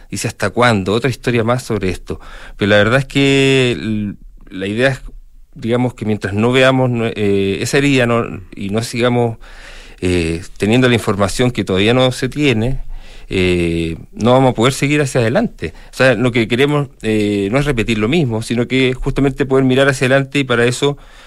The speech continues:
hay que reconocer las cosas que pasaron y aprender de ellas para que no se repitan.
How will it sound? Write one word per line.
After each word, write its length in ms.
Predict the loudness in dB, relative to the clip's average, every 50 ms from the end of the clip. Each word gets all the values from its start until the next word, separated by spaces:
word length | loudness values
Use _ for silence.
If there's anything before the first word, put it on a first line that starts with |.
| -20 -8
hay 120 | -8 -8 -4
que 100 | -2 -2
reconocer 420 | -2 -2 -2 -2 -4 -2 -2 -2
las 120 | -2 -2 -4
cosas 240 | -6 -6 -6 -4
que 100 | -6 -2
pasaron 600 | 0 0 0 4 4 4 4 4 4 0 0 -4 -8 -16 -20 -20 -20 -20 -20 -20 -20 -10
y 180 | -6 -2 0 0
aprender 380 | 2 2 0 0 2 2 2 2
de 80 | 2
ellas 140 | 2 0 0
para 200 | 0 0 -2 0
que 120 | 0 0
no 100 | 0 0
se 120 | 0 -2 -2
repitan. 500 | -2 -2 0 0 0 2 2 0 0